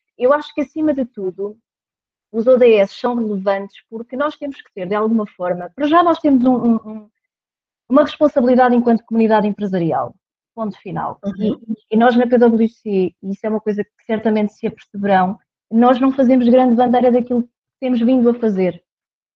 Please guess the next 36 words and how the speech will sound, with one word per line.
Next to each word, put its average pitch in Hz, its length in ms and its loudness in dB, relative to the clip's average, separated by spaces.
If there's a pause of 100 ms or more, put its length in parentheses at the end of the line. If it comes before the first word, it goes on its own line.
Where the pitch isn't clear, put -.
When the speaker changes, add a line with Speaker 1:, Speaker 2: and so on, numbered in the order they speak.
(140)
Speaker 1:
é 196 80 -12
ponto 214 340 -8
assente. 190 480 -6 (280)
Mas 240 160 2
a 285 60 4
verdade 269 640 2
é 262 120 -2
que - 100 -12
temos 277 260 -4
tudo 269 240 -2
bastante 269 440 -4
estruturado 185 720 -2 (560)
e 254 100 -2
nós 302 180 2
consideramos 233 720 -2
que, 196 320 0 (880)
para 277 140 -2
criarmos 294 480 2
essa 240 160 0
estrutura, 226 460 -4
essa 240 140 -4
estrutura 254 300 -6
de 269 60 2
alguma 254 180 0
forma 269 260 -4
tem 277 140 -6
que 262 80 -14
estar 269 180 0
alinhada 277 640 2
com, 285 320 0 (320)
eh, 262 200 0
algum 277 340 2
tipo 269 240 -4
de 269 100 0
matriz 277 440 0
maior, 254 440 0